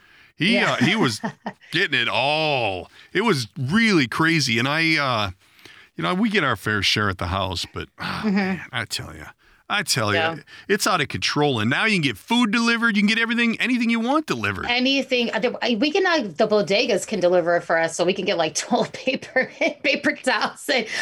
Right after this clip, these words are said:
Speaker 2: it's everything. It's insane. It's
Speaker 1: Isn't
Speaker 2: so
Speaker 1: a
Speaker 2: easy now.
Speaker 1: bodega
Speaker 2: It's
Speaker 1: a meat mar-, or, like, a sandwich shop?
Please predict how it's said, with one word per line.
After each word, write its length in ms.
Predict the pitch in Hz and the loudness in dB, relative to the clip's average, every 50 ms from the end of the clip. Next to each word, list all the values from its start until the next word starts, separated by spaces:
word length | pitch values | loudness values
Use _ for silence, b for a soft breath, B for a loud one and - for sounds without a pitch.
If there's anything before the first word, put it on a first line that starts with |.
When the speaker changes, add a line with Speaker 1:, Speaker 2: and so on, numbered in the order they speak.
| B B B B B B - | B B B B B B -4
Speaker 2:
it's 200 | 339 403 427 - - | -2 -2 -2 -2 -2
everything. 540 | 294 269 220 202 190 190 185 151 135 135 - | 0 0 2 0 0 0 0 -2 -2 -2 -2
It's 220 | 247 262 247 - | -2 -2 0 2
insane. 540 | 285 269 - - - 220 180 147 135 131 - | 2 2 2 2 0 0 2 2 0 0 0
It's 140 | 170 143 160 | 0 0 2
Speaker 1:
Isn't 120 | 185 262 240 226 | 2 2 4 2
Speaker 2:
so 20 | |
Speaker 1:
a 60 | 220 | 2
Speaker 2:
easy 220 | 202 165 196 185 165 | 2 2 2 2 2
now. 140 | 156 175 185 | 2 2 2
Speaker 1:
bodega 240 | 190 190 214 208 | 2 2 2 0
Speaker 2:
It's 60 | 190 151 | 0 0
Speaker 1:
a 120 | 160 156 | 0 0
meat 240 | 156 156 165 196 202 | 2 2 2 2 2
mar-, 240 | 190 202 214 - 143 | 2 0 0 2 2
or, 140 | 151 160 156 | 2 2 2
like, 180 | 156 156 - - | 2 0 0 0
a 280 | 135 123 113 107 107 101 | 0 2 2 0 0 0
sandwich 440 | - - 147 143 165 196 220 226 - | -2 0 0 0 2 2 0 0 0
shop? 300 | - 233 240 262 254 | 2 2 0 0 -2